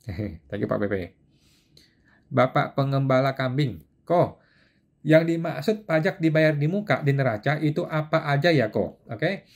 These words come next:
Pajak dibayar di muka, itu pertama P P H dua dua dibayar di muka, P P H dua tiga dibayar di muka, P P H dua lima dibayar di muka, dan lain-lain ya. P P H empat A dua dibayar di muka juga bisa, P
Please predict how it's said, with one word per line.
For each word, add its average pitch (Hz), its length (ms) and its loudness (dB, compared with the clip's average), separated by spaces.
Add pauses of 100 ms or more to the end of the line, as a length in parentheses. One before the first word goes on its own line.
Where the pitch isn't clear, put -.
(220)
Pajak 160 240 0
dibayar 160 320 4
di 147 80 2
muka, 123 480 0
itu 156 240 -4
pertama 156 400 -2
P 139 160 -2
P 139 80 -2
H 131 160 0
dua 135 160 4
dua 156 240 2
dibayar 135 240 2
di 131 80 -2
muka, 147 480 0
P 123 160 -4
P 139 80 -2
H 135 160 0
dua 131 240 2
tiga 165 320 0
dibayar 131 320 2
di 131 80 2
muka, 151 400 0 (240)
P 135 80 -2
P 131 160 0
H 135 160 0
dua 131 240 4
lima 170 320 0
dibayar 135 320 2
di 127 80 2
muka, 156 480 -2 (320)
dan 147 240 2
lain-lain 127 480 2
ya. 139 160 -2
P 127 240 -2
P - 80 -2
H 127 240 0
empat 131 160 0
A 123 80 0
dua 127 160 4
dibayar 123 160 2
di 127 80 0
muka 139 160 2
juga 120 160 2
bisa, 156 480 -2 (240)
P 139 80 2